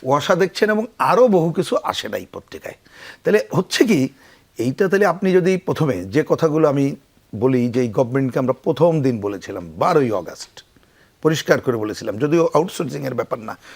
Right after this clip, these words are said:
কিন্তু বোঝার জন্য বলেছিলাম যে আপনি যাই করেন, প্রথমে একটা ছোট্ট নীতিমালা করে ফেলেন,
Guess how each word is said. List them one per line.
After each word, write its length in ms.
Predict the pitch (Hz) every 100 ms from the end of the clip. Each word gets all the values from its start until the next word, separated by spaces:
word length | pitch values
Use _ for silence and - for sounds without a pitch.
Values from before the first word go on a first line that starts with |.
| -
কিন্তু 160 | 143 160
বোঝার 240 | 147 190
জন্য 180 | 180 170
বলেছিলাম 480 | 117 101 101 90 80 - - - -
যে 320 | 98 175 277 - _ - _ -
আপনি 380 | 123 - 165 185
যাই 240 | 120 143
করেন, 280 | 147 185 208
প্রথমে 320 | - 135 139
একটা 160 | 135 208
ছোট্ট 240 | - 165 190
নীতিমালা 540 | 131 170 196 123 95
করে 220 | - 87
ফেলেন, 260 | - -